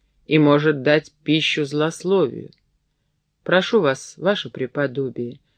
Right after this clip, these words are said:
выручите меня». Разрешите, я буду смотреть только на вас,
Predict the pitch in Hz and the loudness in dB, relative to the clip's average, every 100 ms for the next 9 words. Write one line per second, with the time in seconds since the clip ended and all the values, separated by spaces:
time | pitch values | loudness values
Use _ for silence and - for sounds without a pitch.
0 | _ 135 220 226 120 - - 120 120 120 | _ 2 2 4 0 -8 -10 -6 -4 -4
1 | 117 - _ _ _ _ _ _ _ _ | -8 -14 _ _ _ _ _ _ _ _
2 | 180 214 269 330 - 175 151 147 147 160 | 2 2 2 0 2 2 2 0 -2 -4
3 | 147 151 147 - 147 135 139 143 139 120 | -2 0 -2 0 0 0 -4 -4 -4 -8
4 | 113 - - | -12 -18 -20